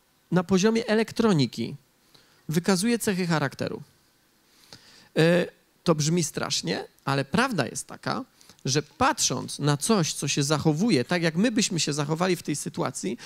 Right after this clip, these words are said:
my automatycznie myślimy, że to coś ma nasze cechy.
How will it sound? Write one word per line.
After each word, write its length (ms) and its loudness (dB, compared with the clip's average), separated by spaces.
my 100 -4
automatycznie 720 0
myślimy, 500 4
że 100 2
to 180 2
coś 360 4
ma 160 2
nasze 260 2
cechy. 360 -2